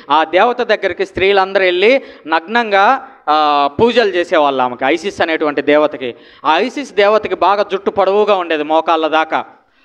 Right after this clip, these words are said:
ఆ జుట్టు పొడవుగా ఉంటే వీళ్ళు కూడా ఏం చేసేవారంటే నగ్నంగా ఆ జుట్టు మొత్తం విరదీసుకొని ఆ బట్టలన్నీ విప్పేసి అక్కడే ఆ బొమ్మ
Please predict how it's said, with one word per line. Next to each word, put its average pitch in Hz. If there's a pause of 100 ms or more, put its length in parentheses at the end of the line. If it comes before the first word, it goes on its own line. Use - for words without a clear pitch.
(120)
ఆ 156
జుట్టు 208
పొడవుగా 233
ఉంటే 202
వీళ్ళు 214
కూడా 214
ఏం 196
చేసేవారంటే 170
నగ్నంగా 165 (240)
ఆ 147
జుట్టు 170
మొత్తం 214
విరదీసుకొని 185
ఆ 160
బట్టలన్నీ 190
విప్పేసి 165 (220)
అక్కడే 151
ఆ 180
బొమ్మ 165